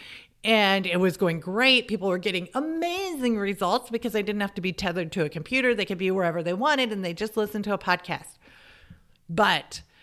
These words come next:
the podcast player platform I was using was cumbersome. It wasn't designed for this. I had to recreate the podcast. Installing it was a pain. So I thought, "Okay,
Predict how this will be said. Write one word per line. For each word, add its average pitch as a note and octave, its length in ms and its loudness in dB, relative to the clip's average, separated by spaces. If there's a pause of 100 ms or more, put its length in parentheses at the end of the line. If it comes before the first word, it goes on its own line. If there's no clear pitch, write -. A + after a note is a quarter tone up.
(180)
the F#3+ 380 6
podcast A#3 540 2
player F#3 320 2
platform G#3 600 0
I F3+ 80 2
was F3+ 200 -2
using G#3 420 0
was F#3+ 220 -4
cumbersome. G3+ 580 -4
It D3 80 -8
wasn't G#3+ 300 0
designed G#3 640 2
for F3+ 120 -2
this. D3+ 280 -6
I F3+ 40 0
had F#3 140 0
to G3+ 60 0
recreate A3+ 500 0
the A3 80 0
podcast. G3+ 560 2
Installing A3+ 520 0
it F#3+ 100 -2
was G#3 160 -4
a G#3+ 40 -4
pain. F3+ 420 -6
So G3 140 -8
I G3 120 -2
thought, F3 320 2
"Okay, A3 280 0